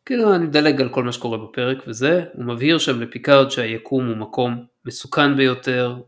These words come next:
שלעיתים הוא יצטרך לקחת סיכונים, כן, גם עם החיים של הצוות שלו,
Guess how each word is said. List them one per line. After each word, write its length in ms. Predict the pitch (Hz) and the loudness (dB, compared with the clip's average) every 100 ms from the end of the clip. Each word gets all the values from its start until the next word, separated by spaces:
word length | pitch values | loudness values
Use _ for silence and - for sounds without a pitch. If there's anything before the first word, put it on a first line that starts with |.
| - | -18
שלעיתים 560 | 131 123 117 117 - 127 | -12 -8 -6 -4 -2 -2
הוא 80 | |
יצטרך 500 | 120 - 117 120 - - _ _ _ | -4 -6 -6 -6 -6 -16 _ _ _
לקחת 340 | 110 147 143 - | 0 0 0 -4
סיכונים, 680 | 139 135 131 135 131 131 - _ | -6 -2 0 2 0 -4 -10 _
כן, 260 | - 143 135 120 | 0 4 4 2
גם 180 | 131 | 2
עם 100 | 139 | 2
החיים 300 | 131 127 123 | 0 -2 -6
של 180 | 120 120 | -6 -8
הצוות 380 | 110 - 123 117 | -10 -6 -6 -6
שלו, 400 | - 120 117 117 | -8 -6 -6 -8